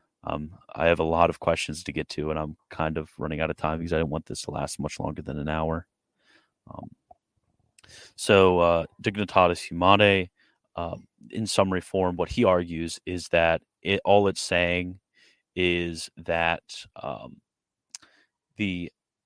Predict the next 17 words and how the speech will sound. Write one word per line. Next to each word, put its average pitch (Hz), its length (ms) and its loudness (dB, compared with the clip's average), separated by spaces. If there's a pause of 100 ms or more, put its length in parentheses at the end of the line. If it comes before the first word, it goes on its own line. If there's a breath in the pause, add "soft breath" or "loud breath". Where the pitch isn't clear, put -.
(320)
the 113 160 -4
civil 117 500 0
power, 87 720 0 (320 soft breath)
um, 76 260 -16 (200)
naturally, 87 960 -4 (760)
the 104 60 -4
civil 107 320 0
power 92 300 4
per - 220 -8
se 85 340 -4
in 85 100 -6
itself, - 640 -10 (680)
uh, 95 140 0 (200)
per 123 140 2
se 98 200 0
from 90 280 -2
itself, - 560 -12